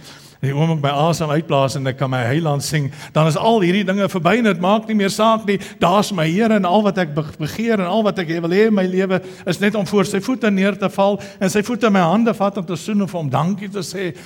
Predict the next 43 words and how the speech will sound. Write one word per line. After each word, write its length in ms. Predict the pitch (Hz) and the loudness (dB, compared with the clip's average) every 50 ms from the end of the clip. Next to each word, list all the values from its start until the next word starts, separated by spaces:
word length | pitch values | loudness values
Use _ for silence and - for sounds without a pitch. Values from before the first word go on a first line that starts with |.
| - - - | -18 -8 -4
en 60 | 220 | -2
hom 160 | 185 175 175 | 0 2 2
die 140 | 165 160 147 | 2 2 2
hul-, 320 | 131 135 151 - - - 175 | 2 2 0 -2 -2 -6 -6
die 160 | 151 185 170 | -2 0 0
hulde 300 | 151 151 170 185 175 160 | 0 0 0 0 0 0
en 60 | 147 | 0
die 200 | 147 165 196 214 | -2 -2 -2 -2
eer 180 | 226 240 226 226 | -2 -2 -2 -2
te 100 | 233 196 | -4 -4
bring. 300 | 175 202 202 190 156 - - - - - - - _ _ - | -2 -2 -2 -2 -4 -6 -10 -18 -20 -20 -20 -20 _ _ -6
Ek 120 | - 156 | -2 0
is 120 | 180 175 - | 0 0 2
gemaak 460 | 202 180 160 175 214 247 269 202 180 | 2 2 4 4 4 2 2 0 0
daarvoor 420 | 202 196 202 170 - 170 160 156 | 0 2 0 0 0 0 0 0
en 120 | 156 156 147 | 0 -2 -2
ek 60 | 135 | -2
wil 120 | 139 139 | -2 -2
dit 120 | 135 139 147 | -2 -2 -2
doen 180 | 151 156 151 | -2 -4 -4
vir 120 | 147 151 151 | -4 -6 -4
ewig. 400 | 151 147 147 131 120 104 95 - - - - - - - _ _ _ _ _ _ _ _ _ _ _ _ _ _ _ _ _ _ _ _ _ _ _ _ _ _ _ _ _ _ | -4 -2 -2 -4 -4 -8 -10 -14 -20 -20 -20 -20 -20 -20 _ _ _ _ _ _ _ _ _ _ _ _ _ _ _ _ _ _ _ _ _ _ _ _ _ _ _ _ _ _
En 60 | - 110 | -14 -10
kan 140 | - 117 | -8 -8
ek 60 | 127 123 | -6 -6
dit 100 | 123 110 | -6 -4
maar 140 | 120 113 107 | -4 -6 -6
so 100 | 113 131 | -6 -8
stel, 240 | 113 - 117 104 101 | -10 -8 -8 -8 -6
basta 380 | 98 98 95 98 - - 139 | -6 -6 -8 -8 -8 -10 -10
met 120 | 110 104 101 | -10 -8 -10
die 80 | 95 | -10
wêreld 360 | 95 90 95 92 90 98 92 | -10 -10 -10 -10 -10 -12 -12
en 60 | 98 92 | -14 -14
die 140 | 95 95 | -14 -14
res. 420 | 95 104 110 110 - - - - _ _ _ _ _ _ _ _ _ _ _ _ _ _ _ _ _ _ _ _ _ _ _ _ _ _ - 107 | -14 -14 -16 -16 -18 -20 -20 -20 _ _ _ _ _ _ _ _ _ _ _ _ _ _ _ _ _ _ _ _ _ _ _ _ _ _ -12 -8
Hulle 120 | 107 117 | -6 -6
sal 200 | 110 - 147 123 | -4 -4 -6 -4
bykom 420 | 107 113 131 143 143 - 127 120 | -4 -4 -4 -4 -6 -6 -6 -6
wanneer 240 | 110 107 104 107 104 | -4 -4 -4 -4 -6
hulle 160 | 98 101 101 110 | -6 -6 -6 -6
moet 160 | 110 107 98 | -6 -8 -8
bykom. 360 | 101 95 95 92 - 95 95 | -10 -10 -12 -12 -14 -18 -20